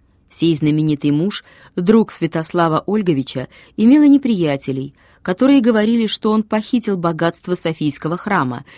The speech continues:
и думал соным уехать в Константинополь. Современный летописец Новогородский опровергает такую нелепую клевету и, хваля Нифонтовы добродетели, говорит:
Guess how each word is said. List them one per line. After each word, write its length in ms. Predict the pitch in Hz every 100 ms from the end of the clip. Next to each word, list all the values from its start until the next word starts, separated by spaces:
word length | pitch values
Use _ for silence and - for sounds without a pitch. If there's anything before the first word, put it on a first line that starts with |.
| -
и 140 | - 226
думал 360 | 202 269 285
соным 440 | 269 - 220 240 240
уехать 540 | 254 220 151 - 175 -
в 140 | -
Константинополь. 880 | 185 185 - 185 196 165 120 170 160 _ _ _ _ _
Современный 640 | - 165 170 170 156 147
летописец 600 | 151 151 156 170 - 131
Новогородский 760 | 147 139 147 170 226 - 170 - - -
опровергает 840 | 269 269 277 262 202 170 156 170
такую 380 | - 170 185 175
нелепую 460 | 180 175 151 170 170
клевету 520 | 180 180 202 131 - _ _ _
и, 140 | 214
хваля 400 | 208 202 208 208
Нифонтовы 560 | 185 190 175 160 156 151
добродетели, 640 | 156 156 156 151 147 175
говорит: 500 | 180 196 214 156 -